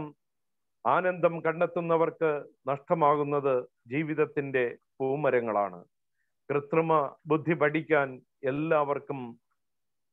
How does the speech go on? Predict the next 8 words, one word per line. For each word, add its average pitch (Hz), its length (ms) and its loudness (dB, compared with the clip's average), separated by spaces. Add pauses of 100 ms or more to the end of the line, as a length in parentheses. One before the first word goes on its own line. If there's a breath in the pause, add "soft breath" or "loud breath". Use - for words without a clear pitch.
(560)
സാധിക്കും 165 520 2 (380)
എന്നുള്ളതാണ് 135 640 2 (460)
ഇതിന്റെ 139 400 0
പ്രത്യേകത. 120 500 -2 (720)
എല്ലാ 196 340 4
മനുഷ്യരും 175 460 0
ബുദ്ധിയുള്ളവരാണ്. 127 840 0 (640)
വരുംകാലങ്ങളുടെ, 160 960 0